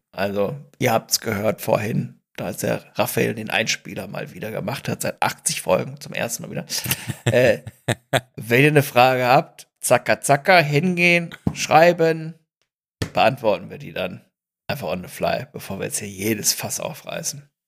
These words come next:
Speaker 2: Ja, aber was müssen die machen, unsere Stammis?
Speaker 1: Ne, ich sag das nicht. Ich, das machst du.
Speaker 2: <laughs>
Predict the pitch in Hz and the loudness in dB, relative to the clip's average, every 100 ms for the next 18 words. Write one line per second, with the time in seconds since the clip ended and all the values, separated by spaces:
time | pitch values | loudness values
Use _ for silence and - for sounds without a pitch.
0 | - 95 92 90 85 - 90 98 98 107 | -4 0 2 2 -2 -6 0 2 4 0
1 | 117 123 143 135 131 147 156 185 - 139 | 0 -8 -4 -2 -2 -4 -6 -10 -10 -6
2 | 131 123 123 143 - _ _ - - - | -6 -4 -4 -6 -14 _ _ -18 -18 -20
3 | - _ 120 101 - 147 131 - - - | -20 _ -4 -4 0 0 0 -4 -12 -16
4 | - - - _ 170 190 - 160 - - | -16 -18 -20 _ 0 0 0 -2 -2 -8